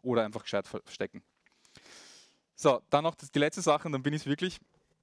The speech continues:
Ähm, man sieht hier auf Standard, das Logo ist fokussiert, das ist nicht ihr Standard-Styling, das ist mein Styling. Und achtet mal auf die Reihenfolge.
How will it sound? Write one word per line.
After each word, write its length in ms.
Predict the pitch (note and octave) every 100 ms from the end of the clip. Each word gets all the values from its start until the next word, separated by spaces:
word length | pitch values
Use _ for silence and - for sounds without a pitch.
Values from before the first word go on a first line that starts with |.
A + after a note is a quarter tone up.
| _ _ _ _ _ -
Ähm, 420 | C3 B2+ B2+ C3 -
man 120 | D#3
sieht 160 | B2+ D#3+
hier 360 | - F3 G3+ -
auf 140 | C#3+
Standard, 400 | - C#3 C#3+ E3
das 100 | D#3
Logo 220 | C#3 C3+ D3
ist 80 |
fokussiert, 500 | - B2+ B2+ - D#3
das 120 | D3 B2
ist 120 | B2
nicht 180 | C#3 -
ihr 100 | B2
Standard-Styling, 580 | A#2+ B2+ C#3 C#3 B2+
das 100 | B2
ist 120 | A2+ G#2+
mein 200 | G#2+ B2+
Styling. 440 | - A#2+ B2+ D#3 - _ - - - _
Und 640 | C#3+ C3+ C3+ C3+ - - - _ _
achtet 340 | A#2+ C3 E3+ D3
mal 180 | C3+
auf 100 | C3+
die 80 | -
Reihenfolge. 600 | A#2 G2 A2+ A2 G2+ -